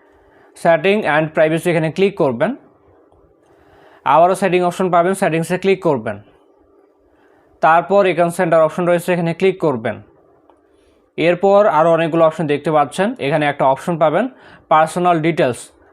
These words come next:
আপনি এখানে ক্লিক করবেন। এরপর এখানে দুই নাম্বার অপশনটা দেখুন বার্থডে, আপনার Facebook আইডিতে যে date of birth দেওয়া রয়েছে সেটা এখানে দেখতে পারবেন, আপনারা এখানে ক্লিক করবেন। Date of birth এডিট করার জন্য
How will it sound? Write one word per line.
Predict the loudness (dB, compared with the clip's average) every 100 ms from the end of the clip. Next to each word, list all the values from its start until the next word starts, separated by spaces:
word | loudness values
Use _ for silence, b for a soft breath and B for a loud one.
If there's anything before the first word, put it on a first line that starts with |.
| -2
আপনি | 0 0 -2
এখানে | 0 -2 -2
ক্লিক | -2 0
করবেন। | -2 -2 -10 -12 _ _ _ _ _ _ _ _ b b b -2 0
এরপর | 2 0
এখানে | 2 0 0
দুই | 2 2
নাম্বার | 4 2
অপশনটা | 2 -4 -2
দেখুন | -2 -2 0
বার্থডে, | 0 0 -2 -8 -10 _ b b b 0
আপনার | 0 0 -2
Facebook | -2 0 2 2
আইডিতে | 0 -2 -2 0
যে | -2
date | -2 -2
of | 0 0
birth | 0
দেওয়া | 2 2 0
রয়েছে | -2 -4 -6
সেটা | -2 -2
এখানে | -2 -4 -4
দেখতে | -4 -2 0
পারবেন, | 0 0 -4 -6 B B B B -2 -2
আপনারা | 0 2 2
এখানে | 0 -2 -2
ক্লিক | -2 0 -2
করবেন। | -2 -4 -10 -14 _ _ _ _ _ _ _ _ _ b b b -4
Date | -2 0
of | 0 2
birth | 0 2
এডিট | 0 0 -2
করার | -2 0
জন্য | 0 0